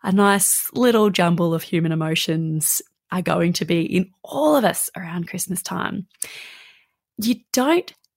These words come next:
have to believe the stories in your head. It's important to know you can not eat shortbread on Christmas Day and still have wonderful connection with your kids. You can also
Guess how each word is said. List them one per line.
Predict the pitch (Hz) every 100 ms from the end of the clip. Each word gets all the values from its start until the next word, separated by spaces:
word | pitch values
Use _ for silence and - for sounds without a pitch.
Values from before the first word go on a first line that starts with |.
| _ _ _
have | - - 247 -
to | - 220
believe | - 196 185 185
the | 185
stories | - 180 180 185 175
in | 180
your | 185
head. | 180 - -
It's | - 180
important | 202 185 180 - -
to | 190
know | 185 180 170 - - - - - _ _ _
you | 180 190 233
can | 254 - 262 240 226 277 330 _ _ -
not | 185 175 180 -
eat | 196 214
shortbread | - 196 - 196
on | 202
Christmas | 190 208 202 202
Day | - 185 180 180 247 - - - - -
and | 185 175 175
still | - - 175
have | 175 185 190
wonderful | 175 170 170 175 180
connection | - 180 175 - 170 170 - -
with | 165 165 175
your | 165
kids. | - - 156 - - - - - - - - -
You | - 180 202 208 208 -
can | - - 240
also | 359 196 - -